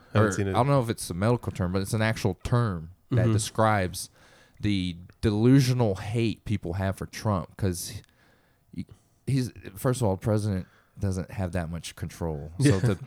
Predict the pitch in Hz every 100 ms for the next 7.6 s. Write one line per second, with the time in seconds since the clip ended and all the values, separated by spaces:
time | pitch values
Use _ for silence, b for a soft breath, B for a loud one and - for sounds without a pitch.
0 | _ - 127 110 - 98 101 107 98 90
1 | 82 90 95 92 - 92 101 104 101 -
2 | 95 87 85 - 76 - - - _ -
3 | 98 92 92 117 139 120 - - - -
4 | - _ _ 101 104 - 120 101 85 85
5 | - - 113 82 - 113 - 123 - -
6 | - _ _ _ - 107 123 123 117 117
7 | 113 98 - 110 107 -